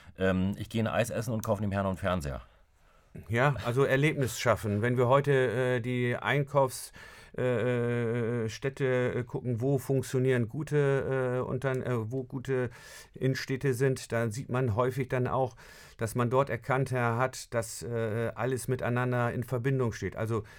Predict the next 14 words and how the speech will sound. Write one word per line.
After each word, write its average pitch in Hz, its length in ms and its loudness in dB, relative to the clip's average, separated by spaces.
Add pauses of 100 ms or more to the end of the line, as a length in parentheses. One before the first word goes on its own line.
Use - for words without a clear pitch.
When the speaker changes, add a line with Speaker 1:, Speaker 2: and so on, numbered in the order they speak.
(260)
Speaker 2:
freies 139 600 4
Parken, 95 760 4
äh, 117 600 -2
äh, - 20 -2
das 120 180 -6
Thema, 127 600 2
äh, 113 260 -2
W 127 100 0
lan-freie 131 680 2
Zone, 139 400 2
sodass 120 300 0
dann 120 200 2
halt 123 220 2
auch 117 180 -2